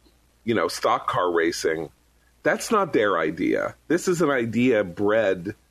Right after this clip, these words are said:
at, on college campuses by Kimberly Crenshaw, the inventor of the idea of intersectionality, by,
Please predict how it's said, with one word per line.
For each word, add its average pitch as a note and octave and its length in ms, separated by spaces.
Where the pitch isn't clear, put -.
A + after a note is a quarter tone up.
at, F#2 220
on F#2+ 200
college A2 480
campuses D#2+ 720
by E2+ 140
Kimberly C3 540
Crenshaw, G#2 640
the F2 140
inventor G2 540
of F2 100
the F2+ 140
idea F#2 320
of D#2 40
intersectionality, E2 1200
by, D2+ 320